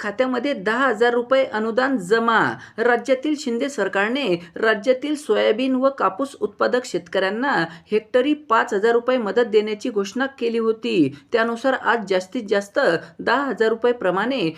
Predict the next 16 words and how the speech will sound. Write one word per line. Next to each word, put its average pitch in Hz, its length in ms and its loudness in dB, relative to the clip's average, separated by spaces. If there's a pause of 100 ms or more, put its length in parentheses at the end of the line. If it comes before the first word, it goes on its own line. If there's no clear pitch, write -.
(120)
शेतकऱ्यांच्या 240 640 0
बँक 208 320 -2
खात्यामध्ये 214 580 -2
अनुदान 202 400 -2
जमा 196 260 -2
होण्यास 226 380 -6
सुरुवात 202 360 0
झाली 220 280 -2
आहे. 208 540 0 (180)
अनेक 269 300 0
शेतकऱ्यांच्या 214 680 -2
खात्यामध्ये 202 600 0 (240)
रक्कम 247 460 -2
जमा 208 300 0
झाली 220 360 -2
आहे. 214 600 0